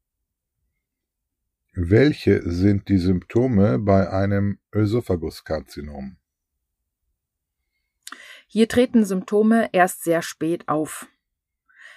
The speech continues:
Speaker 2: Es kommt zum Beispiel zur Dysphagie, zu gastrointestinalen Blutungen, zu Regurgitation und eventuell zur Heiserkeit.
Speaker 1: Wie heißt die diagnostische Untersuchung, die sowohl beim Mallory-Weiss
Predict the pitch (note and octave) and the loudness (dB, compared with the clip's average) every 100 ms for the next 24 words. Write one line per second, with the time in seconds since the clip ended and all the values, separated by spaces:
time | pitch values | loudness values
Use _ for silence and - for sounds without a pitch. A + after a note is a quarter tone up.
0 | _ - G#3+ - - A3+ A3+ A3 F3+ F3 | _ 0 0 0 2 2 2 -2 0 -4
1 | - E3 - - E3+ - A#3 B3+ - - | -2 -6 -6 -4 -4 -2 -2 -2 -4 -2
2 | G#3 - F#3+ G#3 A3 _ _ _ _ _ | -2 -4 -6 -6 -8 _ _ _ _ _
3 | _ _ - F#3+ - F#3+ - - G#3 G3 | _ _ -6 -2 2 2 2 -2 0 0
4 | G3+ - F3 D#3+ D#3+ F3 A#3 - G#3 F#3 | -4 -6 -6 -6 -6 -6 -4 -4 -4 -2
5 | F#3 F#3+ _ _ _ _ _ _ - - | -6 -10 _ _ _ _ _ _ -12 -4
6 | G3 E3+ G#3+ A3+ G#3 G3 E3+ D#3 - F3 | -2 0 2 2 2 0 -6 -10 -8 -4
7 | G#3+ B3 - _ _ _ _ - B3 D4 | 0 -2 -2 _ _ _ _ -2 2 2
8 | - E3+ F3 F3+ - D#3+ E3 A3+ _ _ | 0 -4 -4 -6 -4 -2 -2 -6 _ _
9 | _ _ _ - G3 E3+ D#3+ D#3 - - | _ _ _ -2 -2 2 0 0 -10 -16
10 | - - _ _ _ _ _ _ _ _ | -18 -20 _ _ _ _ _ _ _ _
11 | _ _ _ _ _ _ _ _ _ _ | _ _ _ _ _ _ _ _ _ _
12 | _ _ _ _ _ _ _ _ - E2+ | _ _ _ _ _ _ _ _ -12 -2
13 | B2+ B2+ B2 A#2+ - G2 F#2+ F#2+ G#2 F#2 | 2 4 4 2 -2 -2 0 2 2 2
14 | G#2 B2 - A#2+ A2+ G#2 G2+ F#2+ B2+ D3 | 0 -2 -4 -4 -2 0 0 2 0 0
15 | - F#2+ A#2 A#2+ D#2+ F#2 F2 F2+ F2 A2 | 0 0 0 -6 -8 -4 -2 -2 0 0
16 | A2 F#2 F2+ F2+ G2 G#2 F#2 F2 E2+ F2+ | 0 0 0 0 0 0 0 0 0 0
17 | A2+ D3 - | 0 -4 -18